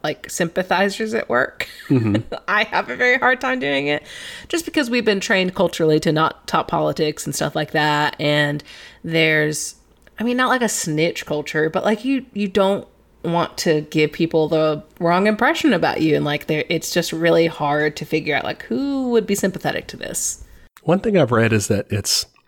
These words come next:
Speaker 2: what people try to do in organizing, or one strategy is to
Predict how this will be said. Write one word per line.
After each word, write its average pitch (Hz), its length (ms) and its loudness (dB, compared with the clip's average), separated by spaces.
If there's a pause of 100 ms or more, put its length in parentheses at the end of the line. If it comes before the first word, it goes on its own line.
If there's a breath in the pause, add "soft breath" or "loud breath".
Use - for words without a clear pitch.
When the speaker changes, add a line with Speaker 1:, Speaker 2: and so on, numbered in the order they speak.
(120)
Speaker 2:
what 123 180 4
people 127 300 2
try 113 240 2
to 104 80 4
do 104 500 2
in 95 360 -4
organizing, 98 580 -2
or 92 100 0
one 101 220 0
strategy 95 600 0 (640 loud breath)
is 120 260 0
to 101 440 0